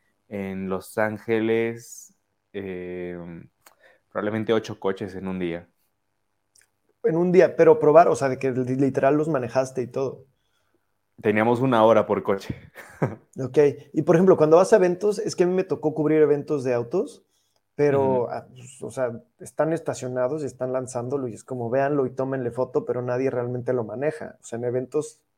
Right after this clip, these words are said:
Speaker 2: no los manejas.
Speaker 1: Sí, es que hay varios eventos. O sea, hay evento de presentación, que es como dices, así, el coctelito con una luz que además es una luz terrible. Siempre es como
Speaker 2: Sí, sí.
Speaker 1: muy a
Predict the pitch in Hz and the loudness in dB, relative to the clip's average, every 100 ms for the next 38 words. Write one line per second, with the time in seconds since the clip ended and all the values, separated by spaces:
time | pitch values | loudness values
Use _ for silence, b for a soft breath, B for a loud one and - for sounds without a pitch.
0 | _ _ _ 127 143 120 110 123 151 - | _ _ _ -4 -2 -2 -6 -4 -6 -6
1 | - _ _ _ _ _ _ b b b | -20 _ _ _ _ _ _ b b b
2 | - 123 120 - 120 120 147 131 135 151 | -6 0 0 0 -2 2 4 4 4 4
3 | 156 117 110 113 92 98 110 123 120 123 | 4 2 0 0 -4 -4 -2 0 -2 0
4 | 131 117 107 101 98 101 - 196 214 120 | 0 0 -2 -6 -8 -8 -4 -4 -2 -4
5 | 107 113 104 107 98 98 95 104 98 95 | -4 -4 -2 -2 -6 -10 -10 -4 -4 -4
6 | 101 - - 110 131 - 127 131 127 113 | -8 -6 -6 -4 -4 -2 2 2 2 -4
7 | 104 98 B B 143 175 175 175 175 202 | -4 -6 B B -2 2 6 6 6 2
8 | 160 185 220 220 208 196 202 165 131 127 | 2 -2 -4 -2 0 0 0 -2 0 -2
9 | 165 107 90 151 170 196 170 165 165 127 | -2 -4 -4 -2 0 0 0 -2 -4 -4
10 | 101 120 98 - 120 151 180 202 208 | -6 -8 -10 -10 -6 0 6 8 6